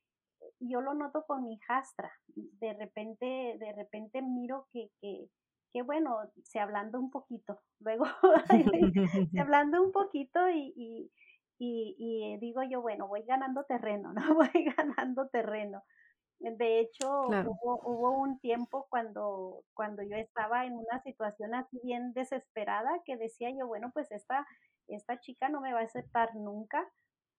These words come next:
Speaker 1: y, eh, amo mucho a mi pareja, este, pero no, es, es que,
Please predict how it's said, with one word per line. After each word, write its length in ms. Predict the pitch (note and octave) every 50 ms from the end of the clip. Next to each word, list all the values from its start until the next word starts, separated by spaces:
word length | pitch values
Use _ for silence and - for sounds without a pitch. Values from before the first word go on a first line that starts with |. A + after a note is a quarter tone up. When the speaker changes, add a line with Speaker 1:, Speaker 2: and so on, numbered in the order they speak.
| _
Speaker 1:
y, 300 | - G3 G3+ G3 - - _ -
eh, 140 | F#3+ F#3+ - -
amo 200 | F#3+ G#3 G#3+ A#3
mucho 300 | A#3 A#3 A#3+ - - A#3+
a 40 | A#3
mi 120 | A#3 A#3
pareja, 720 | A3 - G#3 G3 G3 F#3+ G3 - - - C4+ D4 D4+ C#4+ B3+
este, 460 | A3 G#3+ F#3+ - _ - G3 F#3+ F#3+ -
pero 220 | - G#3 G3 F3+ F#3
no, 220 | F#3 - E4 F4+ E4
es, 260 | G3+ G3+ G3 G3 F#3+ _ -
es 200 | G3+ F#3 - -
que, 460 | - A#3 B3+ C#4 C#4 C4 B3 A3+